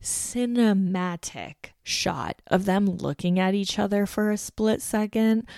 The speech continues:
And it's just beautiful. If you know, you know.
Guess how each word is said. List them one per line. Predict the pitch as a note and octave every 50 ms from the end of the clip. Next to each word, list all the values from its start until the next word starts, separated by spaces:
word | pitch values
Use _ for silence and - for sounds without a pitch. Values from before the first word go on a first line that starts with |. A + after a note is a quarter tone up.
| - - - - - - _ -
And | - G3+ A3
it's | A3 G#3+ A3 - - - -
just | A#3 A3 A3 G3 - - - - _ _ - - _
beautiful. | - C#3+ C3+ B2 C#3 C#3+ - - - D#3 D#3 F3+ -
If | - G#3 G3+ -
you | A3 G#3
know, | G3 F#3+ F#3+ F#3+
you | G3 F3+ E3+
know. | D#3+ E3 - E3 E3+